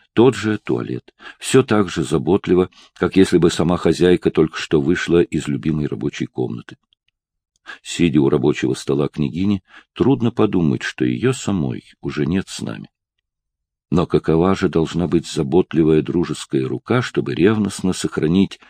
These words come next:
всю творчески рабочую атмосферу, окружавшую княгиню? Поистине такие друзья и соратники, как княгиня Екатерина Константиновна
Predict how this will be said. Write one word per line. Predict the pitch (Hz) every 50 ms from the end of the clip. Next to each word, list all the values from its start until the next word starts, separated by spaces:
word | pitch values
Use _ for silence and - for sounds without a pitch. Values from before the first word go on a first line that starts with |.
| - _ _ _
всю | - - - - - - 110 131 135 127
творчески | 127 - - - - 92 107 - - - - - - -
рабочую | 87 82 82 71 82 80 - - 78
атмосферу, | 76 - - 73 73 - - - 104 120 131 - 65 - _ _ _ - _ _
окружавшую | - - 71 - - - - - - 67 - - - - -
княгиню? | - - 80 73 - - 101 104 - - - _ _ _ _ _ _ _ _ _ _ _ _ _ _ _ _ _ _ _ _
Поистине | - 76 80 82 110 123 123 - - - 82 80 62
такие | - - - - - 67 65
друзья | 55 - - - - 76 73
и | 67
соратники, | - - - - 82 82 - - 76 69 - - -
как | - - 64 - - - - _ _ _ _ _
княгиня | - - 80 82 82 78 78 98 98 92 85 82 80 - _ _ _ _ _
Екатерина | - - 87 90 - 92 - - 80 98 107 95 85 78
Константиновна | - - 67 - - - 76 73 65 - 82 90 87 76 69 67 62 62 60